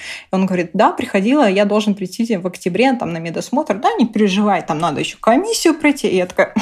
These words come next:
<laughs> «Боже мой, sweet summer child». <laughs> Вообще, который не читает новости, такой, знаешь, вот где-то живет, э, в параллельной России. Вот, я ему говорю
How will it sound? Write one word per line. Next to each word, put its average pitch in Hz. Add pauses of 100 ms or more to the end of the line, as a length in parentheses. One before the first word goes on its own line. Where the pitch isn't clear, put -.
(340)
<laughs> -
«Боже -
мой, 185 (760)
sweet 262 (100)
summer 208
child». 190 (280)
<laughs> -
Вообще, 247
который 208
не 226
читает 220
новости, 339
такой, 208
знаешь, 220
вот 185
где-то 190
живет, 202 (640)
э, -
в 202
параллельной 175
России. 170 (720)
Вот, 190
я 185
ему 240
говорю 185